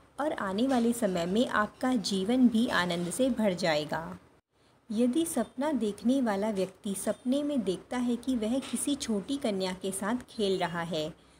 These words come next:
तो यह सपना संकेत देता है कि जल्दी ही आपके जीवन में कोई बहुत बड़ा बदलाव होने वाला है। आने वाले समय में आपका मन प्रसन्न रहेगा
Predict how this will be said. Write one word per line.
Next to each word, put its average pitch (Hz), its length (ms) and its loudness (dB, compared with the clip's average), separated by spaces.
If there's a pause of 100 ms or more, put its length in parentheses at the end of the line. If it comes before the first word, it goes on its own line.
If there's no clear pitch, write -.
(160)
तो 339 60 -6
यह 277 300 2
सपना 208 420 0
संकेत 196 500 0
देता 185 260 -2
है 240 180 0
कि 285 260 0
जल्दी 185 440 2
ही 269 200 2
आपके 180 440 0
जीवन 180 420 0
में 254 200 4
कोई 285 220 -2
बहुत 220 320 0
बड़ा 196 320 2
बदलाव 175 500 2
होने 170 280 0
वाला 151 260 2
है। 165 300 -2 (480)
आने 208 300 2
वाले 269 260 2
समय 185 320 -2
में 190 220 0
आपका 180 520 -2
मन 180 300 -2 (100)
प्रसन्न 180 400 0
रहेगा 175 560 0